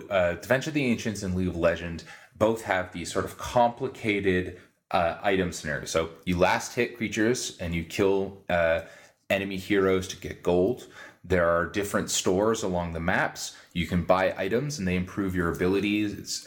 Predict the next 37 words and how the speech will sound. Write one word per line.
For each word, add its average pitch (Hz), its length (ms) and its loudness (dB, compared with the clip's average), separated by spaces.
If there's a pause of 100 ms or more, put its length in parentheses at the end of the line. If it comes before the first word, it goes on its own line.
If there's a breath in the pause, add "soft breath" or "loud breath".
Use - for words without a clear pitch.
(100)
or 95 100 2
they 101 140 2
improve 95 280 -4
your, 90 400 2
uh, 80 180 2
stats, - 440 0
and 90 100 -10
they 82 60 -12
can 90 140 -6
give 87 160 0
you 85 80 2
new 78 140 -2
abilities, 117 580 2 (420 loud breath)
um, 87 160 0
that 85 120 -4
sort 95 160 -2
of - 100 -10
break 101 200 2
the 104 60 -8
game. 156 420 -2 (440 loud breath)
Uh, 104 260 4
and 117 100 -2
then 113 140 4
there's 110 220 -2
some 110 280 -4 (220)
pretty 175 200 0
complicated 101 600 -2
recipes, 90 460 0
so 87 140 -4
they 85 100 0
sort 90 220 0
of 80 120 -8
build 95 240 4
into 85 300 -4
each 85 160 -6
other. 73 280 0
And 78 100 -6